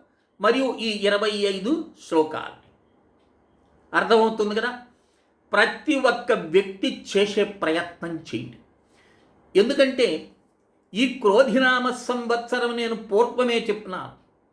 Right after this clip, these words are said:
అనేకమైనటువంటి రుగ్మతలకు గురవుతారని,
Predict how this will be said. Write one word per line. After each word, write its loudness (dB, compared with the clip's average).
అనేకమైనటువంటి 2
రుగ్మతలకు 0
గురవుతారని, 2